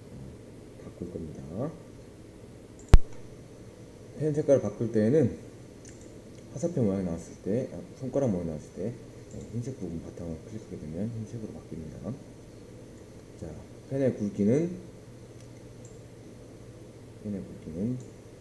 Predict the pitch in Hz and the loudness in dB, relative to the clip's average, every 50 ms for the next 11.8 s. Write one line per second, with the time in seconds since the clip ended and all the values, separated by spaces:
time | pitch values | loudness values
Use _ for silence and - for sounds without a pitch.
0 | - - - - - - - - 92 95 101 101 92 95 87 82 80 76 82 95 | -18 -18 -18 -18 -18 -14 -10 -6 -4 0 0 2 2 0 0 -2 -2 -2 0 0
1 | 104 92 80 - - - 85 82 78 76 90 107 - - - - - - 73 - | 0 0 -2 -4 -8 -10 -8 -8 -6 -2 -2 -4 -4 -4 -10 -14 -14 -14 -14 -14
2 | - - - - - - - - - - - - - - - - - - - - | -14 -14 -14 -14 -14 -12 -12 -12 -14 -14 -16 -18 -18 -18 -18 -18 -18 -16 -16 -16
3 | - - - - - - - - - - - - - - - - - - - 92 | -16 -18 -16 -16 -16 -16 -16 -16 -18 -18 -18 -18 -16 -16 -16 -16 -16 -14 -10 -6
4 | 90 98 110 - - - - - - 98 92 85 82 80 78 - - 78 98 123 | -4 -2 -2 -4 -4 -8 -12 -10 -8 -6 -6 -6 -6 -8 -10 -10 -6 -4 -2 -2
5 | 139 151 - - - - - - - - - - - - - - - - - - | -4 -4 -10 -14 -16 -16 -18 -18 -18 -18 -18 -18 -18 -18 -16 -16 -18 -18 -16 -16
6 | - - - - - - - - - - - - - - - - - - - - | -16 -16 -16 -18 -18 -18 -16 -16 -16 -16 -16 -16 -16 -16 -16 -16 -16 -16 -16 -16
7 | - - - - - - - - - - - - - - - - - - - - | -16 -16 -16 -16 -16 -16 -16 -16 -16 -16 -16 -16 -16 -16 -16 -16 -16 -16 -16 -16
8 | - - - - - - - - - - - - - - - - - - - - | -16 -16 -16 -16 -16 -16 -14 -14 -14 -14 -16 -16 -16 -16 -16 -16 -16 -16 -16 -16
9 | - - - - - - - - - - - - 87 - - 127 127 123 120 113 | -16 -18 -18 -18 -18 -16 -16 -16 -16 -16 -12 -12 -10 -4 -2 2 6 6 6 6
10 | 101 - - - - - - - - - - - - - - - - - - - | 6 2 -4 -12 -14 -16 -16 -18 -18 -16 -16 -16 -16 -16 -16 -16 -16 -14 -8 -4
11 | 107 101 113 156 156 165 143 113 98 - - 120 123 104 82 | -4 0 2 4 4 6 4 4 2 2 2 2 2 2 0